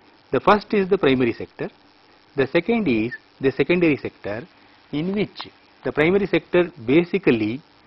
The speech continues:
relates to all those sectors of activity which concerns itself with the production from the raw materials obtained from the natural resources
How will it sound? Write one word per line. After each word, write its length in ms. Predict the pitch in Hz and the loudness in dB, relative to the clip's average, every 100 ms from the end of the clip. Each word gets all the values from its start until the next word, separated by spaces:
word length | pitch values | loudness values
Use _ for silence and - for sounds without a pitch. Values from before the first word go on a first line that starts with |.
| _ - | _ -6
relates 480 | 123 160 185 160 - | 2 8 8 8 2
to 280 | 120 120 151 - _ - _ - | -2 0 -2 -10 _ -20 _ -2
all 320 | 147 202 233 | 6 6 8
those 300 | 196 190 170 | 10 8 8
sectors 360 | 143 - 147 - | 2 0 -2 -2
of 120 | - | -6
activity 640 | 113 - 104 98 113 151 175 _ _ _ _ | -6 -6 -8 -6 -4 -6 -6 _ _ _ _
which 240 | 147 - - | -2 -2 0
concerns 580 | 143 156 - 190 180 | 0 0 0 -2 -2
itself 380 | 131 123 165 165 - | -8 -4 0 0 -2
with 100 | 123 | -6
the 80 | 113 | -4
production 640 | 113 120 - - 180 196 - _ _ - | -2 -4 -4 -6 -4 -6 -12 _ _ 0
from 260 | 160 202 | 2 2
the 140 | 214 175 | 4 4
raw 160 | 135 | 4
materials 600 | 139 127 123 123 139 185 196 _ _ _ | 2 2 0 2 2 0 -6 _ _ _
obtained 500 | 123 - - 165 170 | -4 -2 0 0 -2
from 340 | - 131 175 202 _ _ _ - | -2 -2 -2 -6 _ _ _ 2
the 140 | 143 | 2
natural 580 | 110 127 151 - 175 143 | 4 4 2 2 4 4
resources 520 | 110 - 92 - 82 | 0 -8 -12 -12 -18